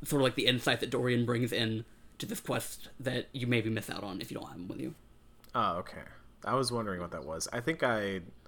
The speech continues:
Speaker 2: missed that dialogue because I was an elven character and I took, like, an elven dialogue path, and that jumped me ahead in the,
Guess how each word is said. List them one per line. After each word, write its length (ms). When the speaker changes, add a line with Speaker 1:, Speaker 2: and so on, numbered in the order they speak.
Speaker 2:
missed 560
that 220
dialogue 520
because 280
I 80
was 220
an 100
elven 280
character 360
and 100
I 60
took, 160
like, 180
an 140
elven 540
dialogue 460
path, 320
and 80
that 120
jumped 220
me 100
ahead 220
in 140
the, 300